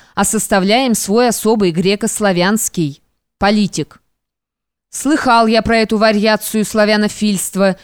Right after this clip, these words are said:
и даже случалось разговаривать с приверженцами этого взгляда. И вот что я заметил, и это, по-моему, решает вопрос. Дело в том, что все эти господа, перорирующие против Европы и нашего европеизма,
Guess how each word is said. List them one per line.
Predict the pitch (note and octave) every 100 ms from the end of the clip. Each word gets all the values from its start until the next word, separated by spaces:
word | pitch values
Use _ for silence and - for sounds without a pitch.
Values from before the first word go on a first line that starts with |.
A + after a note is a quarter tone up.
| _ _
и | A3
даже | G#3 C4 B3
случалось | - B3+ - B3 A#3+ A3+
разговаривать | A#3 G#3 A#3 B3 B3 G3 F#3+
с | -
приверженцами | G#3 G#3 A3 F3+ G3+ G3 G#3 G#3
этого | G3+ G#3+
взгляда. | A3 F#3+ A#3 A#3 E3 D#3 C#3 - _ _
И | - F#3+
вот | A3 -
что | -
я | A3+ G#3+
заметил, | G3 G#3+ C4 A3 E3 D3 - _ -
и | F3+
это, | G3+ G3+
по-моему, | G#3 G#3 G#3 G#3 A3
решает | A#3+ B3 F#3 E3+
вопрос. | F3 F3+ F3+ F3 D#3+ - - _ _ _ _
Дело | D#3+ G#3 A3+
в | G#3+
том, | B3+ A#3
что | - G#3
все | - A3+
эти | G#3
господа, | G3 G3+ - G3 G3+ B3+ C4 - _
перорирующие | A3 A3 A3 A3+ A3 G#3 - G#3+ G3+
против | G#3 G#3+ G3+ -
Европы | G#3+ G#3+ A#3 F3+ F#3
и | G3
нашего | G#3 G3 G3 F#3
европеизма, | F#3+ G3+ G3+ G#3 G#3+ C4+ G3+ F#3+ D3+